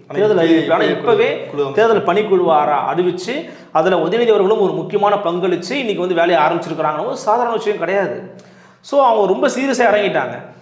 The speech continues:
Speaker 2: அப்போ இப்பவே பேச ஆரம்பிச்சாதான் அந்த நேரத்துல நம்ம பார்கெனாவது பண்ண முடியுன்ற இடத்துக்கு காங்கிரஸும் வி சி காவும் வந்திருக்கிறாங்க. அப்போ இன்னொரு விஷயத்தை நம்ம பார்க்க வேண்டியதா இருக்கிறது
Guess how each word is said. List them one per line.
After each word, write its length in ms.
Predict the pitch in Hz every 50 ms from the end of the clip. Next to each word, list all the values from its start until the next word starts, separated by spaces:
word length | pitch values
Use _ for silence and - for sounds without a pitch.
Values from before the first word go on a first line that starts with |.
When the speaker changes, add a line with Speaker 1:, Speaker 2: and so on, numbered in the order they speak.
| - -
Speaker 2:
அப்போ 720 | - 214 214 214 262 311 311 302 269 240 208 175 156 - -
இப்பவே 400 | 208 220 190 - 269 262 294 285
பேச 340 | - 233 247 262 254 254 226
ஆரம்பிச்சாதான் 760 | 220 220 214 196 185 - 185 170 165 196 233 277 302 - - -
அந்த 280 | 156 180 208 220 247 233
நேரத்துல 480 | 220 220 226 226 208 226 208 233 247
நம்ம 80 | 226 196
பார்கெனாவது 600 | 156 151 160 170 214 214 226 226 220 233 226 -
பண்ண 160 | 185 180 185
முடியுன்ற 400 | 180 180 175 180 190 196 190 190
இடத்துக்கு 720 | 175 156 - 151 147 143 190 226 339 370 - - - - - - - -
காங்கிரஸும் 720 | 196 202 220 247 240 233 208 185 - - 214 262 302 - - - - - - 170
வி 100 | 240 254
சி 200 | - 247 240 -
காவும் 360 | - 226 214 233 220 202 202
வந்திருக்கிறாங்க. 520 | 240 233 202 156 143 131 117 113 113 - - - - - - - -
அப்போ 380 | - 226 226 - 320 320 311 277
இன்னொரு 320 | 220 269 330 392 370 349
விஷயத்தை 280 | 311 - - - 269 254
நம்ம 160 | 233 170 190
பார்க்க 160 | 185 - 208
வேண்டியதா 140 | 190 175 170
இருக்கிறது 720 | 156 139 135 143 135 120 123 127 151 202 233 269 - -